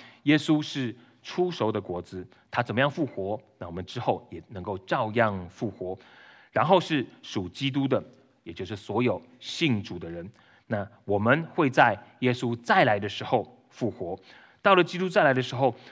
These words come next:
我们能够和他享有同样荣耀的身体。那个，这个和我们今天哥罗西书讲到的经文啊，基督是我们的生命，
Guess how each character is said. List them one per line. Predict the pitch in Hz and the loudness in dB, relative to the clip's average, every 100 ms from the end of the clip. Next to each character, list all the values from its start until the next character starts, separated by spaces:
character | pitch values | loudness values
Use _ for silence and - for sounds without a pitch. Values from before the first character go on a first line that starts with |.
| - | -8
我 | 110 | -4
们 | 113 | -2
能 | 120 131 | 0 4
够 | 160 123 - - _ _ | 4 4 0 -20 _ _
和 | - 139 | -4 -2
他 | 123 123 | 2 0
享 | - 107 | 0 0
有 | 117 92 - | 0 -2 -8
同 | - 101 | -8 0
样 | 135 117 98 98 | 4 2 0 -6
荣 | 101 104 | -2 0
耀 | 120 104 | 2 0
的 | 101 | -2
身 | - - 143 147 | -8 -2 -2 -2
体。 | - - - _ _ - | -8 -16 -20 _ _ -4
那 | |
个， | 110 | -4
这 | 107 123 | -2 -2
个 | 113 - - | -2 -4 -4
和 | - 107 | -2 0
我 | |
们 | 95 95 | -2 -6
今 | 117 | -4
天 | 107 110 113 - _ | -2 -2 -4 -12 _
哥 | 120 | 0
罗 | 110 | 0
西 | - 110 | 0 -6
书 | 113 | -6
讲 | 90 101 | -2 0
到 | |
的 | 107 | 0
经 | 101 127 127 | 0 -2 -2
文 | 92 95 | -2 -6
啊， | - 87 | -10 -10
基 | - 175 | -6 -4
督 | 202 190 180 | -2 -2 -4
是 | - | -2
我 | 135 101 | -2 0
们 | 110 | -2
的 | |
生 | - 147 | -2 0
命， | 151 113 | 0 -2